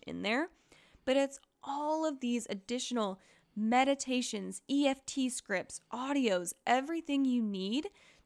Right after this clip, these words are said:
to really, again, dive into this process and holistically rewire the way that your mind has processed something for so long. So there's so many resources in there. And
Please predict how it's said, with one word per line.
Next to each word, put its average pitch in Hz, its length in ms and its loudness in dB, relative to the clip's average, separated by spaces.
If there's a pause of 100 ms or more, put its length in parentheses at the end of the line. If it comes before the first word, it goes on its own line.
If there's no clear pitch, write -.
to 294 200 -4
really, 285 600 -2
again, 214 520 0
dive 220 320 0
into 269 180 2
this 226 200 -2
process 202 680 -2
and 190 260 -6 (420)
holistically 240 1120 -2 (800)
rewire 220 880 2
the 202 80 -2
way 208 220 0
that 226 160 -2
your 202 100 -4
mind 202 260 -2
has 190 140 -10
processed 196 500 -2
something 190 340 -6
for 185 140 -10
so 202 300 -4
long. 185 400 -4
So 214 340 -2 (360)
there's 302 220 -2
so 339 220 0
many 311 200 2
resources 208 560 -2
in 196 200 -4
there. 196 180 -4 (180)
And 220 220 -6